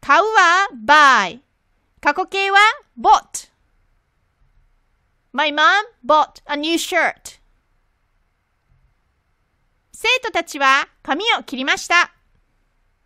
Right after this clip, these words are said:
切るはcut。これは過去形が変わらない形で、過去形もcut。The students cut the papers.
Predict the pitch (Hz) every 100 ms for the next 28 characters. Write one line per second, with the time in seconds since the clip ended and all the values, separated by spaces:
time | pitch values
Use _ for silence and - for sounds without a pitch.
0 | _ _ _ _ _ _ _ _ _ _
1 | _ _ _ _ _ _ _ _ _ -
2 | 370 415 359 277 277 349 - _ - 392
3 | - - - _ _ _ _ - 277 339
4 | 392 392 _ 277 294 370 392 392 370 359
5 | 359 381 381 320 285 277 269 262 277 320
6 | - _ _ 269 254 294 320 320 330 370
7 | 415 - _ - 415 - - - _ _
8 | _ _ _ _ _ _ _ _ _ _
9 | _ _ _ _ _ _ _ _ 285 285
10 | - 415 440 349 311 - - - 311 311
11 | 277 - 339 - 247 196 190 -